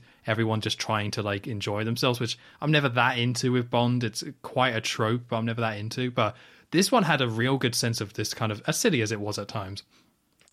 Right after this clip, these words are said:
like, they were in Siberia. They were in the middle of nowhere. They were surrounded by all these icebergs. It's just Bond trying to get away from the Russian soldiers there and having all these, like, melted icebergs as well in this ocean. But yeah, it's,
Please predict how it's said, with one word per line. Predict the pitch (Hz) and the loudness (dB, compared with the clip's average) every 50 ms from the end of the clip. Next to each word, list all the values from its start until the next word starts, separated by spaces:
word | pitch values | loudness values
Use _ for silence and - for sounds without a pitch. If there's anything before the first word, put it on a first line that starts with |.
| _ - | _ -2
like, | 165 147 139 120 | 0 0 2 4
they | 156 156 180 | 4 4 6
were | 180 175 165 | 6 6 4
in | 160 151 147 147 | 4 4 2 2
Siberia. | - - 143 127 120 123 147 175 190 151 117 104 - 90 | 4 4 2 2 2 4 4 4 4 4 2 2 0 -2
They | - - 170 | 0 2 2
were | 190 196 165 | 2 2 0
in | 156 139 | 0 0
the | 127 | 0
middle | 127 127 123 117 | 2 2 2 2
of | 113 101 117 | 2 2 2
nowhere. | 135 160 151 123 110 95 | 2 2 2 2 0 -2
They | 95 127 139 180 | 0 0 0 2
were | 185 156 | 2 2
surrounded | - - 127 127 123 117 | 2 2 0 0 2 2
by | 117 113 | 2 2
all | 113 113 113 | 2 0 0
these | 113 110 107 - | -2 -2 -2 -2
icebergs. | 117 120 165 175 - - - - 98 95 95 104 | 0 2 2 2 0 -2 -4 -6 -6 -6 -6 -10
It's | 113 110 - | -8 -4 0
just | - 165 147 - - - - - - _ _ _ | 2 2 2 0 -4 -12 -20 -20 -20 _ _ _
Bond | - 143 135 135 131 123 | 2 2 2 4 2 0
trying | 120 - 135 120 117 | 0 2 4 4 4
to | 117 | 4
get | - 127 117 110 | 4 2 0 0
away | 110 113 113 110 | 0 0 0 -2
from | 110 - 110 | -2 -4 -6
the | 98 98 | -6 -4
Russian | 101 117 127 - - 113 98 | -4 -6 -6 -4 -4 -6 -4
soldiers | - - 117 143 165 156 117 101 - | -2 0 0 0 0 -2 -4 -6 -6
there | - 101 95 95 95 98 | -6 -6 -6 -6 -6 -6
and | 98 98 95 95 - - - - - - | -6 -8 -8 -10 -14 -18 -20 -20 -10 -2
having | - 147 147 175 175 | 0 0 2 2 2
all | 160 147 | 2 2
these, | 135 135 123 120 | 2 2 2 2
like, | 123 117 104 | 2 2 0
melted | 101 107 110 113 139 147 139 127 - 131 123 113 - | 0 -2 0 2 2 2 0 0 2 2 2 2 2
icebergs | 101 107 117 135 127 117 - - - 107 98 98 98 107 | 0 0 0 0 0 -2 -4 -4 -4 -4 -4 -4 -6 -8
as | 101 98 - - | -8 -10 -8 -6
well | - 110 117 117 120 120 113 104 | -2 0 0 2 0 0 0 -2
in | 101 98 98 | -4 -6 -8
this | 98 98 - - - - _ - - | -8 -8 -10 -12 -14 -18 _ -6 -2
ocean. | 117 123 131 - - 117 98 95 98 | -2 -2 -2 -2 -4 -6 -6 -8 -8
But | - 107 101 98 - - - - - _ _ | -6 -6 -6 -6 -10 -14 -20 -20 -20 _ _
yeah, | - 127 139 185 214 208 | -2 0 2 4 4 4
it's, | 160 156 151 - - - - | 4 2 0 0 0 -2 -2